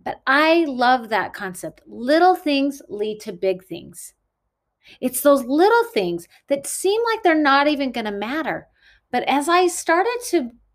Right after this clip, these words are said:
consciously think, "Okay, when I go out on my walk, I'm going to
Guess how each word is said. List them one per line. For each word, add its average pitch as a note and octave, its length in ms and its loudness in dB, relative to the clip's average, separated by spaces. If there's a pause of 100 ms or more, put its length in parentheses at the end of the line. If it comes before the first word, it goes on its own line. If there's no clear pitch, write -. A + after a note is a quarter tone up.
(200)
consciously D4+ 760 0
think, A3 320 -6
"Okay, A3+ 360 -4
when F#3 160 -4
I C#4+ 120 0
go A4+ 220 0
out D4+ 260 4
on B3+ 240 2
my C4 160 2
walk, F#3+ 420 2
I'm C#4 240 -2
going D4 240 -2
to A#3+ 300 -8